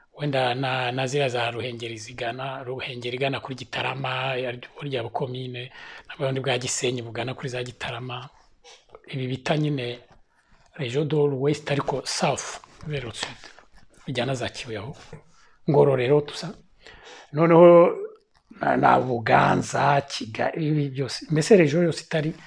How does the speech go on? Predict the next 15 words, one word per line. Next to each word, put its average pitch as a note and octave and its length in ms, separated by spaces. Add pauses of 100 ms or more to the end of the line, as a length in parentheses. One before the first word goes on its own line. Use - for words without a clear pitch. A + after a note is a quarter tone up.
(640)
ya D#3 200
yindi D3 160
y'Abakiga C#3 320
navuze A2+ 200
haruguru. A2 400 (1400)
Inkotanyi D#3 680
ziguparatika, C#3 1040 (320)
mbona D3 540
Abatutsi C#3+ 440
bahisemo D#3+ 500
guparatika C3 640
l'intégration. C3+ 800 (1300)
Ni C#3+ 60
ukuvuga E3+ 360
iki? - 400